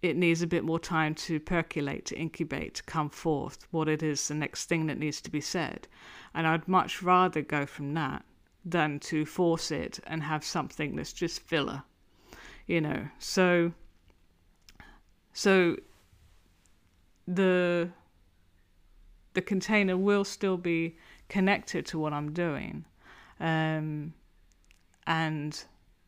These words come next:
sharing things from my life, sharing things that I've observed, uh, or I've learnt. Um, but this will also be, uh, sort of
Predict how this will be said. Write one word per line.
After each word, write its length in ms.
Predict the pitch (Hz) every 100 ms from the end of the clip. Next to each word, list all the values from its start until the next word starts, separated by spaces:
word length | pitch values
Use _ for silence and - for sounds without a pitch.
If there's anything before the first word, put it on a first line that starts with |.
| _ _ _ _ _ _ _ _ _ _ - -
sharing 580 | - - 190 175 160 156
things 340 | 156 160 160 -
from 140 | 147
my 180 | 147 147
life, 320 | 143 143 -
sharing 400 | - 170 156 156
things 340 | - 151 143
that 120 | 156 147
I've 180 | 147
observed, 760 | 143 - - 151 147 151 151 - - - - - -
uh, 360 | 156 151 147 -
or 280 | 147 139
I've 160 | 139 -
learnt. 480 | 147 143 160 - - _ _ - _ -
Um, 640 | 165 160 151 151 143 - 170 - - - - - - - - _
but 220 | 165 -
this 220 | 180 190
will 200 | 202 196
also 460 | - 185 190 - 196
be, 680 | 180 196 185 180 175 170 170 -
uh, 560 | 170 170 165 160 165 170 - _ _ _ _ _ _
sort 240 | - 202 180
of 200 | 175